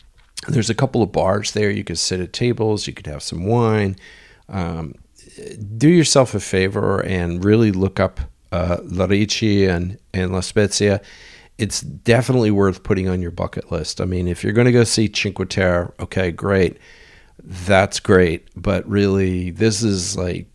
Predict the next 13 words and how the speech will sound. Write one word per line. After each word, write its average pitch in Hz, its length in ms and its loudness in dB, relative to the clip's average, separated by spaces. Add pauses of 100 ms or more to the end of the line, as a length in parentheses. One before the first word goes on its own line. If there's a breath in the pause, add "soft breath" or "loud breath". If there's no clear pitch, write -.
really 127 360 4
get 104 180 2
into, 92 720 -2 (880 soft breath)
uh, 92 140 -4
what 101 260 0
I 101 140 4
love 87 400 0
is 87 240 -6
being 92 300 -2
a 85 40 -8
part 85 320 -4
of 85 220 -6
a 80 260 -4